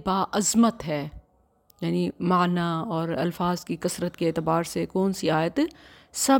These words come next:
سے زیادہ عظمت والی ہے؟ تو انہوں نے کہا کہ "اللہ و رسولہ اعلم"، کہ آپ بہتر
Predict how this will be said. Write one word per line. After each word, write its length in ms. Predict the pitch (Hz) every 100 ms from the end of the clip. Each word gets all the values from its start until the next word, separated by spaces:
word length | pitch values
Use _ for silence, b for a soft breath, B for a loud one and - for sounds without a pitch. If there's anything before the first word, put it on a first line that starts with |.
| 226
سے 340 | 220 - 220
زیادہ 500 | 196 185 190 208 233 226 -
عظمت 380 | 220 220 220
والی 360 | 165 147 147 151
ہے؟ 160 | 151 156 b b b b b b b
تو 180 | 220 196
انہوں 160 | 208
نے 120 | 202 180
کہا 220 | 185 180
کہ 220 | 180 175
"اللہ 340 | 185 175 170
و 300 | 165 170 165
رسولہ 640 | 170 - 233 196 175 170 156
اعلم"، 640 | 165 170 165 165 160 208
کہ 40 | 160
آپ 140 | 160 160
بہتر 260 | 170 185